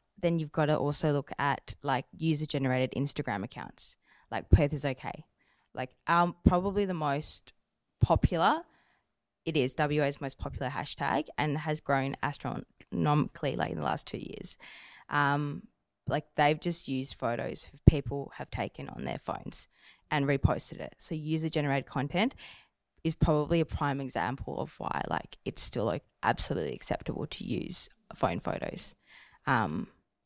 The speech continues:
and, like, say, lifestyle bloggers, they use photos that other people have posted and hashtagged as well. So they'll follow hashtags and then use the best photo that someone else has posted. And it's, yeah, user-generated content is so important.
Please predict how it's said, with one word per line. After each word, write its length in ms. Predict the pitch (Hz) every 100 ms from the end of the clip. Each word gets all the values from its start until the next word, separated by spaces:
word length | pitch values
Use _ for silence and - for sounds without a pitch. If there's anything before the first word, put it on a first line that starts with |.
| -
and, 120 | 151
like, 180 | 135 -
say, 160 | - 143
lifestyle 460 | 131 147 - 104
bloggers, 520 | - 65 - - - - - _ _
they 140 | - 139
use 340 | 143 135 143
photos 420 | - 139 135 143
that 160 | - 101
other 180 | 120 139
people 200 | - 131
have 120 | 139
posted 420 | - 107 - 139
and 40 | 139
hashtagged 800 | 123 135 - - 104 180 - - _ _ _ -
as 200 | 143 151
well. 300 | 98 139 - - -
So 160 | -
they'll 160 | 151 147
follow 260 | - 143 147
hashtags 640 | 139 143 - 143 135 147 - _ - - -
and 120 | 147
then 220 | 139 143
use 200 | 131 147
the 80 | -
best 300 | 120 131 -
photo 260 | 131 -
that 200 | - -
someone 220 | - 101 -
else 180 | -
has 100 | -
posted. 540 | - - - - - - - - _
And 160 | - 135
it's, 320 | - - - -
yeah, 160 | 120
user-generated 720 | 117 131 139 147 143 127 113
content 340 | - 139 139 -
is 120 | 160
so 140 | -
important. 480 | 60 - - - -